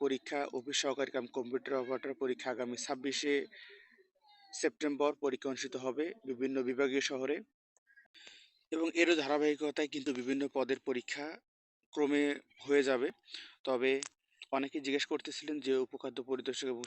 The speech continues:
সহকারী উপখাদ্য পরিদর্শক এদের পরীক্ষা কবে হতে পারে। বিশেষ করে অফিস সহকারী কাম কম্পিউটার অপারেটর, তারপর আপনার উপখাদ্য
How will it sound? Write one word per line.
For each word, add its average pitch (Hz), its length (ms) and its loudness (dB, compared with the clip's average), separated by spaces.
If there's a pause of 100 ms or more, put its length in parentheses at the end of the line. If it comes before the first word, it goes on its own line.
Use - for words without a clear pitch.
সহকারী 131 340 -2
উপখাদ্য 131 280 -6 (100)
পরিদর্শক 131 380 -4 (100)
এদের 143 220 -4
পরীক্ষা 131 260 -2
কবে 120 200 -6
হতে 123 220 -10
পারে। 131 160 -12 (720)
বিশেষ 151 260 -8 (100)
করে 170 180 0 (720)
অফিস 156 320 0
সহকারী 156 340 0
কাম 147 100 2 (120)
কম্পিউটার 139 440 2 (120)
অপারেটর, 135 440 -2 (480)
তারপর 123 340 0 (120)
আপনার 123 320 -4 (1000)
উপখাদ্য 156 460 0